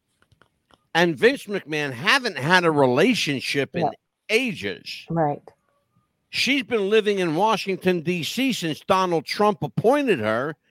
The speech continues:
Speaker 2: Mm-hmm.
Speaker 1: the head of the Small Business Administration.
Speaker 2: Yeah, we talked about that last night, as a matter of fact.
Speaker 1: She's been there for, uh, the ten years already, eleven
Speaker 2: Yes.
Speaker 1: years.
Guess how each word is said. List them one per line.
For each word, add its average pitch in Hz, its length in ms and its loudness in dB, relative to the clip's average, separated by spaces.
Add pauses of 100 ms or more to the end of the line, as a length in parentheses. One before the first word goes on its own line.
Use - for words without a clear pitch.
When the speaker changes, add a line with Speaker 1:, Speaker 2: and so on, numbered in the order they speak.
(180)
Speaker 2:
Mm-hmm. 175 80 -4
Speaker 1:
the 175 120 0
head 175 280 0
of 151 160 -4
the 156 240 -6
Small 180 380 4
Business 202 440 -4
Administration. 120 880 -4
Speaker 2:
Yeah, 131 120 -2
we 170 120 -4
talked 196 220 6
about 165 260 6
that 170 160 6
last 151 300 6
night, 208 180 2
as 151 140 0
a 151 60 -6
matter - 260 -4
of - 100 -14
fact. - 300 -12 (100)
Speaker 1:
She's - 220 -14
been 214 260 2
there 262 220 0
for, 165 260 -2
uh, 147 160 -4
the 175 140 -8
ten 220 340 0
years 311 300 -2
already, 139 320 -2
eleven 170 360 0
Speaker 2:
Yes. 233 140 -2
Speaker 1:
years. - 400 -8